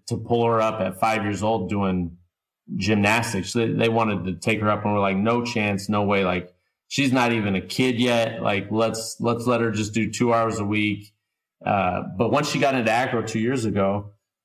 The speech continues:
uh, there hasn't been one day where she's not wanted to go or she was, uh, rather do something else. And when your kid is that passionate about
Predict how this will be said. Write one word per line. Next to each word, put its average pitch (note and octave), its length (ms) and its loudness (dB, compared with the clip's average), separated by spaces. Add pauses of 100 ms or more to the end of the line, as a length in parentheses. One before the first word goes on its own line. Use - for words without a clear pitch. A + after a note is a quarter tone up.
(280)
uh, G#2 260 2
there B2+ 120 2
hasn't D#3 320 0
been A#2+ 200 0
one B2+ 200 0
day A#2 220 2
where G2+ 180 0
she's G#2 800 0 (140)
not A2 400 4
wanted G#2+ 280 0
to G2+ 60 -2
go F2+ 380 -2 (260)
or G2+ 360 2
she - 260 -2
was, G2 640 -2 (140)
uh, G2+ 240 4
rather A#2+ 340 2
do A2+ 160 0
something G#2 400 -2
else. - 440 -6
And A#2 260 2
when A#2+ 160 2
your A#2 220 0
kid D#3 300 0
is G2 160 0
that A#2 260 2
passionate A2 460 0
about F#2+ 460 0